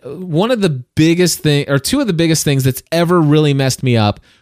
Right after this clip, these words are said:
were situations where there is just a, there is no limit to the amount of food that you can eat. Um, you know, kind of buffet kind of deals, or if you go to parties where there's snacks to be had and,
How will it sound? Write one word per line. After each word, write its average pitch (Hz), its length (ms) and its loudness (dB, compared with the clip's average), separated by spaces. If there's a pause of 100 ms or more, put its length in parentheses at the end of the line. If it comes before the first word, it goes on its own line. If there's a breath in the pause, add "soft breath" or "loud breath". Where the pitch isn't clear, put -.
were 131 600 4
situations 175 800 0
where 139 400 4
there 135 400 2
is 127 240 0
just 131 400 -2 (320)
a, 131 260 -2 (140)
there 151 240 2
is 143 120 2
no 170 200 4
limit 151 400 2
to 143 120 -2
the 135 100 2
amount 127 280 0
of 120 60 -2
food 131 280 0
that 127 140 -4
you 127 140 0
can 113 220 -6
eat. 131 440 -4 (540 soft breath)
Um, 120 720 0 (480)
you 127 160 2
know, 131 100 2
kind 143 220 -2
of 117 120 -2
buffet 127 520 2
kind 135 220 -2
of 127 80 -2
deals, 127 400 2
or 113 80 2
if 110 100 -2
you 113 80 -4
go 120 100 2
to 117 60 0
parties 123 500 0
where 120 120 0
there's 120 180 0
snacks 117 500 -4
to - 60 -6
be 127 160 0
had 117 460 0
and, 110 200 -4